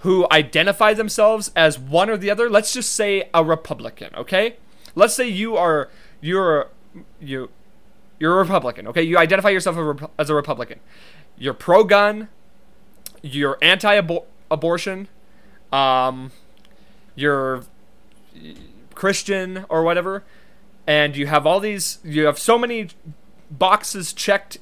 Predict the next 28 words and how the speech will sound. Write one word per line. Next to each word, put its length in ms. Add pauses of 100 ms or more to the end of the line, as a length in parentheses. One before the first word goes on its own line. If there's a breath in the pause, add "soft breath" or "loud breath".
in 180
the, 380
in 120
the 100
arena 360
of, 440 (420 soft breath)
of, 220
uh, 380 (100)
Republican. 680 (1160 soft breath)
But 400 (200)
let's 260
just 200
say 520 (500 soft breath)
you 300
don't 220
believe, 580 (280)
uh, 200
you 220
do 220
believe 340
in 80
climate 340
change. 480 (160)
You 160
believe 640 (480 soft breath)
in 100
global 300
warming. 280